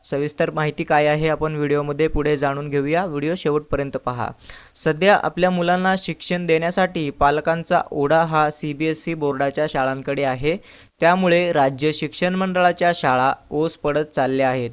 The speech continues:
ही गोष्ट लक्षात घेऊन राज्याचे शालेय शिक्षण मंत्री दीपक केसरकर यांनी मोठा निर्णय घेतला आहे.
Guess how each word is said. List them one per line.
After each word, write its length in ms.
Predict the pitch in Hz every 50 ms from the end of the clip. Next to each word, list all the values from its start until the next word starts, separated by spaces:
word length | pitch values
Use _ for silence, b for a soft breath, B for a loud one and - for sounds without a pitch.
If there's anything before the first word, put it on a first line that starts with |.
| - b b b b b _ -
ही 100 | 170 170
गोष्ट 320 | 156 170 180 185 185 -
लक्षात 420 | 196 180 165 156 - - - 175 175
घेऊन 340 | 170 170 180 180 180 185
राज्याचे 540 | 180 160 147 143 143 139 147 147 143 - 151
शालेय 400 | 147 - 147 139 139 143 147 147
शिक्षण 380 | 147 - 147 - - - 151 147
मंत्री 420 | 147 143 147 143 - - 143 147
दीपक 360 | 143 135 135 135 - - 147 139 - -
केसरकर 500 | 147 139 135 - 180 185 185 - 165 147 143 b b b b b b -
यांनी 440 | 143 147 160 170 180 190 190 196 196 -
मोठा 440 | - 143 143 147 156 160 - 190 190
निर्णय 360 | 190 180 170 160 156 160 170
घेतला 420 | 165 151 151 151 147 147 147 156 - -
आहे. 360 | - 143 135 120 131 120 117